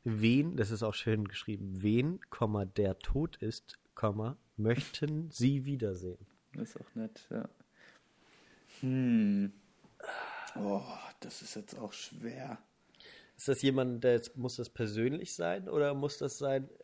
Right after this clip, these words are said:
Speaker 1: ich würde gern mal wieder n-, noch mal eine Rede von Willy Brandt über aktuelle Themen hören?
Speaker 2: Ja,
Speaker 1: Da kann
Speaker 2: das
Speaker 1: man ja
Speaker 2: kann
Speaker 1: machen, wie man will. Also
Speaker 2: Sagen wir es mal so.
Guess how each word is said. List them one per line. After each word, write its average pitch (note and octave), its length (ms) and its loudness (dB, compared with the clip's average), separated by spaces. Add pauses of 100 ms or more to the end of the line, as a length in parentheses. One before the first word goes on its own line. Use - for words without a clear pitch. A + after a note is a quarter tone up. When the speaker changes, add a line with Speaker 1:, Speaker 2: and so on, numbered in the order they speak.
(100)
Speaker 1:
ich A#2+ 220 -8
würde C3 300 4
gern B2 300 4
mal A#2+ 240 2
wieder A#2+ 320 2
n-, A#2 200 -2 (320)
noch B2 240 0
mal A#2+ 160 2
eine A#2 220 2
Rede B2+ 460 4
von A#2 320 -2
Willy A2+ 260 0 (160)
Brandt G#2+ 560 0 (400)
über A#2 240 -4
aktuelle G#2 680 -4 (260)
Themen F#2+ 420 -4
hören? F#2+ 320 -6 (720)
Speaker 2:
Ja, - 160 -16 (320)
Speaker 1:
Da A2+ 100 -2
kann A2 140 -2
Speaker 2:
das G#2 80 -2
Speaker 1:
man G2+ 100 -6
ja G#2+ 60 -2
Speaker 2:
kann - 120 -14
Speaker 1:
machen, G#2+ 40 -4
wie G#2 80 -4
man G2+ 180 -2
will. G#2 100 -2
Also B2+ 220 2 (840)
Speaker 2:
Sagen E3+ 280 10
wir F#3 60 12
es F3+ 80 4
mal D#3+ 120 10
so. A#2+ 380 8